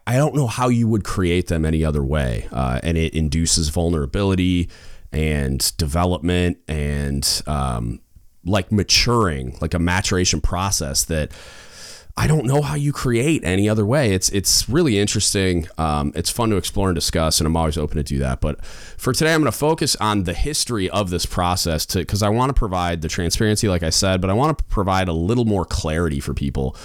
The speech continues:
on how we got to where we are. Um, I think that's a really important part of it too, where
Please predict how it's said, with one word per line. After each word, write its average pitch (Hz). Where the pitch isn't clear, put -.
on 78
how 95
we 90
got 82
to 78
where 78
we 69
are. 65
Um, 60
I 98
think 117
that's 98
a 87
really 82
important 78
part 80
of 71
it -
too, 76
where 69